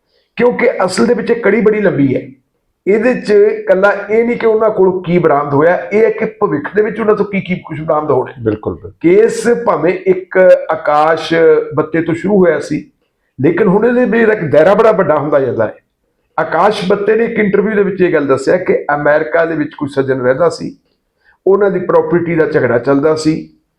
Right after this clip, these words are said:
Speaker 1: ਜਦੋਂ ਪਤਾ ਲੱਗਿਆ ਕਿ ਇਹ ਬੰਦਿਆਂ ਦੀ, ਇਹਨਾਂ ਦੀ ਆਪਸ ਵਿੱਚ ਲੈਣ ਦੇਣ ਹੈਗੀ ਹੈ, ਉਹ, ਅਮ,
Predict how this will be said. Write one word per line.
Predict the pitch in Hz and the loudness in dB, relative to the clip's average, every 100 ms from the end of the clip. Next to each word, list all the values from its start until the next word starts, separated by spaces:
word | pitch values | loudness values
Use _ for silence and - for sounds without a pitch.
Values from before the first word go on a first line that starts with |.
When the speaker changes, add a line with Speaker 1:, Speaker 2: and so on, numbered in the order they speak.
| _ | _
Speaker 1:
ਜਦੋਂ | 110 185 233 | -2 2 4
ਪਤਾ | 202 190 | 2 2
ਲੱਗਿਆ | 185 170 180 175 | 2 2 2 2
ਕਿ | 160 160 139 - | 2 0 0 -2
ਇਹ | 175 175 165 143 | 4 4 4 0
ਬੰਦਿਆਂ | 131 143 151 | -2 0 0
ਦੀ, | 147 156 | 2 0
ਇਹਨਾਂ | 151 | 2
ਦੀ | 151 147 | 0 0
ਆਪਸ | 143 - - | 0 -2 -6
ਵਿੱਚ | 147 139 | 0 2
ਲੈਣ | 127 131 | 2 0
ਦੇਣ | 147 | 0
ਹੈਗੀ | 120 143 160 156 | 0 -2 0 0
ਹੈ, | 135 - - | 0 -2 -4
ਉਹ, | 139 131 - _ | -2 -2 -6 _
ਅਮ, | 123 | -16